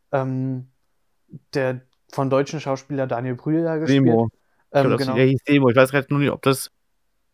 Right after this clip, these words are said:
Speaker 2: ich glaub, der hieß Heinrich Seymour. Ich bin mal komplett
Speaker 1: Gen-, gen-,
Speaker 2: unsicher.
Speaker 1: genau, der, der, der, ähm,
Speaker 2: Ja, ich hab
Speaker 1: Opf-,
Speaker 2: vollkommen vergessen.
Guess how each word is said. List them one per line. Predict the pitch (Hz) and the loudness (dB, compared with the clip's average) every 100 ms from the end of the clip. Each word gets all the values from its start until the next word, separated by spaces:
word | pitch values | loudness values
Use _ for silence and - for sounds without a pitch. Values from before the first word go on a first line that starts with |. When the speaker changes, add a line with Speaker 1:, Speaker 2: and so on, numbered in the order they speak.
| _ _ | _ _
Speaker 2:
ich | - - | -6 -2
glaub, | 135 | 0
der | 143 | 0
hieß | 135 107 - | -2 -4 -2
Heinrich | 113 160 180 185 - | 0 2 0 -2 -2
Seymour. | 185 185 180 | -2 0 -2
Ich | 160 | 0
bin | 170 | 2
mal | 160 156 151 | 6 6 6
komplett | 156 151 139 | 4 4 4
Speaker 1:
Gen-, | 147 | 6
gen-, | |
Speaker 2:
unsicher. | 160 131 117 113 | 6 4 4 4
Speaker 1:
genau, | 110 151 160 | 4 2 2
der, | 156 160 151 | 0 0 0
der, | 160 | -2
der, | 147 160 156 151 139 | -2 -2 0 0 0
ähm, | 143 147 147 143 123 | -2 -4 -6 -4 0
Speaker 2:
Ja, | 110 - - | 0 -2 -2
ich | 127 | 4
hab | |
Speaker 1:
Opf-, | 151 | 6
Speaker 2:
vollkommen | 160 156 156 | 6 2 4
vergessen. | 170 165 143 | 4 6 2